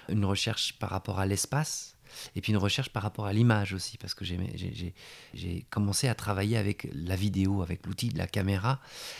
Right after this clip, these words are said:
pas comme un, un objet de retranscription, mais plutôt comme un objet, euh, matière, un outil. Comment, euh,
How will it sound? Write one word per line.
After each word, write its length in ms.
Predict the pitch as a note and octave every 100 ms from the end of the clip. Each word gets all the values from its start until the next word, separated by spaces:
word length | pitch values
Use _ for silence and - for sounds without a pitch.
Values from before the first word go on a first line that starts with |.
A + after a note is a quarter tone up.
| - -
pas 140 | C#3
comme 260 | - B2+ A2+
un, 280 | G#2+ G#2+ -
un 160 | G#2 G#2+
objet 280 | G2+ G2+
de 140 | G2+ G2
retranscription, 720 | F#2 G#2 G#2 F#2+ G#2+ - D3
mais 100 | C3+
plutôt 220 | - -
comme 180 | - F#2+
un 220 | F2+ F#2+
objet, 520 | G2+ G#2 F#2+ G#2 A#2 G#2+
euh, 120 | F2+
matière, 440 | F2+ G2 - B2+
un 120 | F#2+ G#2+
outil. 420 | C3 - A3 -
Comment, 400 | - F#2+ G#2+
euh, 40 | G#2+